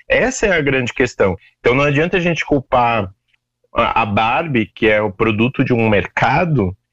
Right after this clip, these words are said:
que visualiza, segue a regra de oferta e procura, é sobre um problema estrutural que a gente tem, né? Então,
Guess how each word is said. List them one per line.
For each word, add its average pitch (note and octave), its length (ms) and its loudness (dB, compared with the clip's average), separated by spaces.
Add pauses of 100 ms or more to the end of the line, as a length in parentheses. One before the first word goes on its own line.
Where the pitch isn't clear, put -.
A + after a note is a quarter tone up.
(160)
que A#2 120 4
visualiza, A2 920 2
segue C3 400 0
a A2+ 60 2
regra G#2+ 420 0
de F#2 680 0
oferta G#2+ 500 0
e F#2+ 60 0
procura, B2+ 760 0 (680)
é C#3+ 120 2
sobre E3+ 320 0
um F3+ 80 0
problema F3+ 400 0
estrutural F3 540 0
que - 80 0
a E3 60 2
gente F3+ 260 -2
tem, F#3 240 0
né? A#2 160 2
Então, C3 420 0